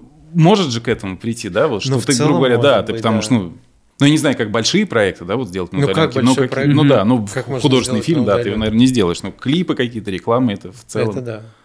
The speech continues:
Speaker 2: Ну, потому что меньше с-, в целом задач, и, ну, даже если какой-то супермасштабный клип, всё равно он коротышка.
Speaker 3: Мгм.
Speaker 2: А, и... я не представляю, как можно сделать кино,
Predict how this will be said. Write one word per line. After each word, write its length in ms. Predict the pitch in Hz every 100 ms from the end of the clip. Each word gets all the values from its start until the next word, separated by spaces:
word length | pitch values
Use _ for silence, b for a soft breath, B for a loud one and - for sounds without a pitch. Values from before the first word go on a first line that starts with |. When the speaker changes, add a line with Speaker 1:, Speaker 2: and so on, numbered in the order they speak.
| b -
Speaker 2:
Ну, 120 | 123
потому 240 | 117 120
что 200 | 117 -
меньше 920 | 117 120 123 117 - - 110 107 107 104 B B B
с-, 360 | - - - -
в 60 | -
целом 380 | - 117 110
задач, 540 | 104 110 117 147 - -
и, 600 | 135 120 113 113 113 110 110
ну, 140 | 135 117
даже 340 | 123 120 117
если 200 | 98 -
какой-то 280 | - - -
супермасштабный 760 | - 110 101 98 - 101 98 98
клип, 240 | - 104
всё 180 | - -
равно 240 | 98 101
он 200 | 90 90 87 b b b b b _
коротышка. 680 | - - 107 123 - - 104 b b b b
Speaker 3:
Мгм. 200 | 117 113
Speaker 2:
А, 460 | 110 110 104 107 107
и... 520 | 110 110 101 82 85 _ _ _ _ - _ _
я 380 | 156 107 135 131
не 120 | 127
представляю, 560 | - 113 - 123 123
как 160 | 107 -
можно 240 | 107 92
сделать 380 | 98 92 104 98 - _
кино, 580 | - 110 104 95 92